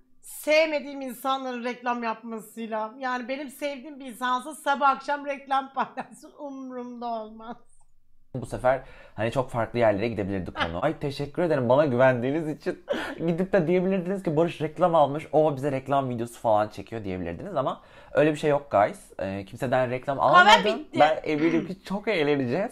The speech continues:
Speaker 2: çünkü bugün sizi bir kraliçeyle tanıştıracağım. Tam bir kraliçe.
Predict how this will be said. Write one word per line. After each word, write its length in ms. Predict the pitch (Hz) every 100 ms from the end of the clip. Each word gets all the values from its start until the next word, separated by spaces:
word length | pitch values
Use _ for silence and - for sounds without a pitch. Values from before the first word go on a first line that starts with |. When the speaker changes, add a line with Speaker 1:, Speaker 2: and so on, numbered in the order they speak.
| - -
Speaker 2:
çünkü 500 | 180 170 220 214 392 - - - - -
bugün 320 | 165 185 180
sizi 260 | 175 170 196
bir 80 | - -
kraliçeyle 800 | - 147 147 151 143 127 120
tanıştıracağım. 840 | 123 117 113 - 104 107 113 120 139 330 - - - -
Tam 560 | - 214 208 220 180 131
bir 280 | 151 170 - - _ _ _ _
kraliçe. 440 | - 165 165 160